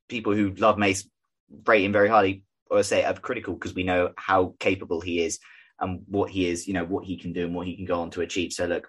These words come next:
pleased for Mason. That was brilliant to see today, how good he was. And yeah, hopefully, you know, he can kick on. But I say ten goals, eight assists in the Premier League this season, already improving on, on the output from last year. And he just, you know, that gradual, gradual improvement in numbers.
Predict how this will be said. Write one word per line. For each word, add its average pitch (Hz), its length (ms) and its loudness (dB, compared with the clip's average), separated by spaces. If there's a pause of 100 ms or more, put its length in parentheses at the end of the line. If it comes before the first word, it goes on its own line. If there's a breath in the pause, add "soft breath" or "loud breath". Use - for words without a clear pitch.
(120)
pleased 110 240 0
for 104 80 -6
Mason. 90 480 -2
That 87 140 2
was 82 100 -4
brilliant 92 320 -4
to - 60 -14
see 85 180 -6
today, 82 220 -4
how 87 120 0
good 85 140 -10
he 82 60 -8
was. 82 240 -6 (420 soft breath)
And 87 240 0
yeah, 85 160 0
hopefully, 92 320 -2
you 87 100 -4
know, 87 200 -4 (160)
he - 80 -20
can 92 160 -8
kick 95 240 -2
on. 101 180 0
But 87 160 0
I - 40 -2
say 90 200 -2
ten 92 220 -6
goals, 90 320 0
eight 90 100 -4
assists 90 320 -8
in 87 60 -12
the - 40 -14
Premier 87 200 -6
League 87 160 -6
this 85 140 -8
season, 87 260 -6
already 90 300 0
improving 87 380 -4
on, 87 220 -6
on 82 140 -12
the 85 100 0
output - 320 -4
from 82 140 -12
last 82 260 -4
year. 85 80 -10
And 85 80 -8
he 82 60 -10
just, 85 260 -12
you 92 80 -8
know, 85 120 -4
that 87 220 -2
gradual, 90 360 -2
gradual 87 340 -2
improvement 85 420 -8
in 82 80 -10
numbers. 85 460 -6